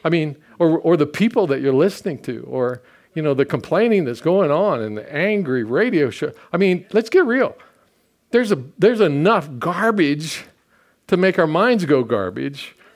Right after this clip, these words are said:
without even trying. It's a deliberate effort to shift. And so here he says, we have to proactively, deliberately do this. Whatever is true, whatever is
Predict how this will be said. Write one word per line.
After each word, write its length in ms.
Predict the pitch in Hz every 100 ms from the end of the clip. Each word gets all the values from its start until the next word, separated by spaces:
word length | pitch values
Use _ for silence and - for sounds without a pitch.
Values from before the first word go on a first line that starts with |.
| -
without 500 | 196 220 208 - 233
even 420 | 233 240 226 214
trying. 680 | - - 202 240 262 113 - - -
It's 120 | 214
a 80 | 180
deliberate 600 | 147 180 220 233 208 - -
effort 500 | 220 - 185 180 -
to 140 | 170
shift. 680 | - - 247 - - - - _ _ _ _ _ _ _
And 100 | 175
so 220 | 165 180 165
here 280 | - 262
he 160 | 214 202
says, 500 | - 143 139 143 - - _ _ _ -
we 120 | 175
have 180 | 175 -
to 80 |
proactively, 1000 | 139 - 214 240 185 170 175 160 170 156
deliberately 720 | 143 160 160 208 208 208 185
do 240 | 180 165 165
this. 520 | 147 120 - - - _ _ _ _ _ _ _ _ _ - - - _
Whatever 720 | 147 160 180 196 233 240 - -
is 240 | 160 135
true, 720 | - - - 190 113 92 107 _ _ _
whatever 560 | 165 180 180 202 220 214
is 480 | - 165 147 139